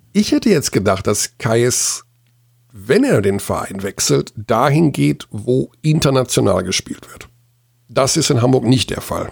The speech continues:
Die spielen nicht international logischerweise, sondern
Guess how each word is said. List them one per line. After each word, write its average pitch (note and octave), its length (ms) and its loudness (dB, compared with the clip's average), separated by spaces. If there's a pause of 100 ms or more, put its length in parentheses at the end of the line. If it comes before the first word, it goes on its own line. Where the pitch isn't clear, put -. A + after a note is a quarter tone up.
(160)
Die A2 120 0
spielen G#2+ 440 0 (260)
nicht C#3 240 0
international G2 580 -2
logischerweise, A2+ 640 2
sondern A2+ 420 2